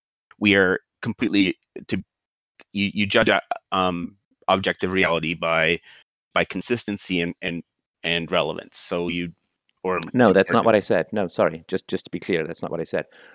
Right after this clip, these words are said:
Speaker 2: I don't judge objective reality by consistency and evidence, consistency and evidence, because objective reality is already consistent.
Speaker 1: Okay.
Speaker 2: Right?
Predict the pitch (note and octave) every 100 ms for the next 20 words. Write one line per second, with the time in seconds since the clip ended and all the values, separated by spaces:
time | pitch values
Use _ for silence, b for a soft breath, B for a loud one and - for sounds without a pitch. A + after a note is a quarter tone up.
0 | B B B B C3 F3 G3+ F3 - C3
1 | - - - A#2+ D#3 C#3+ G2+ G2+ G2+ G#2+
2 | - B2 - F2+ F#2+ B2+ F#2+ F2+ - -
3 | _ B2 A#2+ C3 - G#2 G2+ A#2 D#3 F#2+
4 | - A2 - F#2+ - F2+ - - F#2+ G2
5 | G2+ F#2+ F#2 F#2+ G2 A2+ D3+ - F2+ -
6 | - D#2 - _ _ _ _ _ _ _
7 | _ _ - B2 - E2 F2+